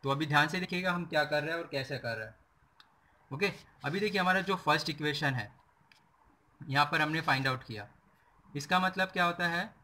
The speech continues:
X is equals to six। इसका मतलब क्या होता है? X is equals to one। ओके, और यहाँ पर क्या है? X is equals to ten।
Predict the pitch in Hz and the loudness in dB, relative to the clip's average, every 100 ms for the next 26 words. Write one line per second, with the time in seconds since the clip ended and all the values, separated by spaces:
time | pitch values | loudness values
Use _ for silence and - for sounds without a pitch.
0 | _ _ _ _ _ _ _ _ _ 151 | _ _ _ _ _ _ _ _ _ -8
1 | 147 165 160 165 160 160 185 269 - _ | -6 -6 -4 -2 -4 -4 -6 -6 -12 _
2 | - 160 - - - _ _ _ _ 139 | -10 -8 -8 -10 -20 _ _ _ _ -10
3 | - 180 180 185 180 180 175 170 170 165 | 0 2 2 0 0 2 2 2 0 -2
4 | 143 156 147 151 160 156 196 285 - _ | -4 -6 -6 -2 -2 -2 -4 -6 -12 _
5 | _ _ _ 123 143 113 - - _ _ | _ _ _ 2 4 4 -4 -20 _ _
6 | _ 135 196 190 - - - - _ _ | _ -4 -2 -2 -6 -18 -20 -20 _ _
7 | 135 139 143 160 175 185 180 185 185 180 | -6 -2 2 2 2 0 2 2 2 -2
8 | 156 143 175 160 160 170 160 - 196 226 | -8 -8 -8 -8 -6 -4 -6 -6 -8 -10
9 | - _ _ _ _ 160 135 | -14 _ _ _ _ -2 -2